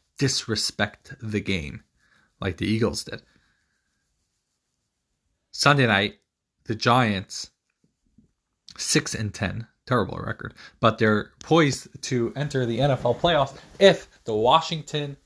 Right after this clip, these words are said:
football team, formerly known as the Redskins, lose to the Philadelphia Eagles. And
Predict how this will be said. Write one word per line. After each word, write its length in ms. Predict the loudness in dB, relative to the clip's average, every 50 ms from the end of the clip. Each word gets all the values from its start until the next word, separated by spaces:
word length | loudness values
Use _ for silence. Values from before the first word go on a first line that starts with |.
| _ _
football 480 | _ _ -2 0 0 0 0 -4 -6
team, 200 | -6 -8 -12 -12 -14
formerly 320 | -6 -6 -4 -4 -4 -8 -8
known 200 | -8 -8 -8 -8
as 160 | -10 -12 -12
the 120 | -10 -4
Redskins, 520 | -2 -2 -2 -2 -4 -4 -4 -4 -4 -8 -14 _ -20 -20 _ _ _ _ _ _ _ _ _ _ _ _ _ _ _ _ _ _ _ _ _ _ _ _ _ _ _ _ _ _ _ _ _ _ _ _ -4
lose 460 | 2 4 6 6 6 6 2 0 -4
to 180 | -8 -4 -2 -2
the 140 | 0 0 0
Philadelphia 480 | 2 2 4 4 4 0 2 0 -2 -2
Eagles. 280 | 0 0 0 0 0
And 220 | -2 -4 -6 -6